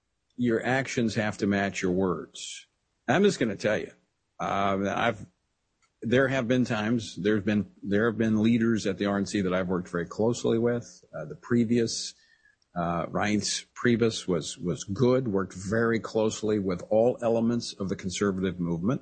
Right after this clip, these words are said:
and worked with us on the platform, uh, was sensitive to the issues that we raised.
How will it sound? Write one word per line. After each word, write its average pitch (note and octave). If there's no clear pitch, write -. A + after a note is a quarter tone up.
and F#2+
worked G2+
with A2
us G2+
on A2
the G#2
platform, G#2
uh, G2
was G#2
sensitive B2
to B2
the A#2
issues B2
that G#2+
we A2+
raised. A2